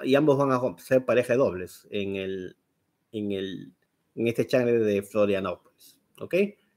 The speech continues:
Y ya sabemos que Gonzalo Bueno está por su,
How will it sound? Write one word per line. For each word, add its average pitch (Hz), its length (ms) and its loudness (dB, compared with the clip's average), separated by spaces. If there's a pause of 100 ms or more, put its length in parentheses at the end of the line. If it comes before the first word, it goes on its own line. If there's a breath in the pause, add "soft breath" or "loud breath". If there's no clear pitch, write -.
(100)
Y 220 640 0
ya 135 120 6
sabemos 135 260 4
que 127 80 0
Gonzalo 120 300 4
Bueno 131 180 6
está 113 420 0 (300)
por 110 180 0
su, 101 480 -2